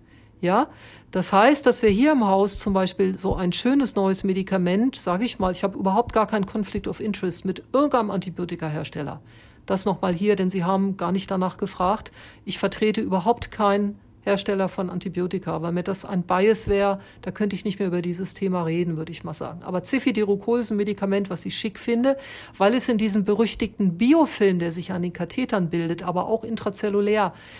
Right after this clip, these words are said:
weil es in diesem Biofilm über den Eisentransport, den es nutzt, um sich wie ein trojanisches Pferd in die Zelle zu bewegen, es kommt auch in den Biofilm rein.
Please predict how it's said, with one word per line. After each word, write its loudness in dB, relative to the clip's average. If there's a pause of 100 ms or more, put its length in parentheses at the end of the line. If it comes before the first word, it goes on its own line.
(200)
weil 0
es -2
in 0
diesem 2
Biofilm 2
über 2
den 0
Eisentransport, 0
den 2
es -4
nutzt, 0
um 0
sich -6
wie 0
ein 0
trojanisches 0
Pferd 0
in -2
die -2
Zelle -2
zu -6
bewegen, -2 (260)
es -6
kommt 0
auch 0
in 0
den 4
Biofilm -2
rein. -6